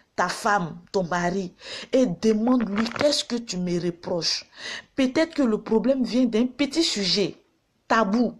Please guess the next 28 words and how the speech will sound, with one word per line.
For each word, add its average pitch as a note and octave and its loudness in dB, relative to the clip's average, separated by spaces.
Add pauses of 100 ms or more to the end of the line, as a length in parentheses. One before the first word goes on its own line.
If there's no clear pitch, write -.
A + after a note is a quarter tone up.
(580)
Vous A#3+ 0
pouvez G#3+ 0
résoudre G#3 0
ce G#3 -2
problème-là F3 -2
et E3+ -6
puis A3 -2
reconstruire A3+ 2
votre F#3 -2
vie. D3+ -10 (600)
Quand F4+ 2
il C#4+ 4
y B3 6
a A#3 6
un A#3+ 6
enfant G#3+ 2
au G3 4
milieu F#3+ 0
d'un F3+ -2 (120)
couple, - -6 (1300)
il B3+ 6
faut B3 0
savoir F#3 -2
communiquer E3+ -2
et G3 4
régler F3+ 2
le E3 0
problème. D3+ -4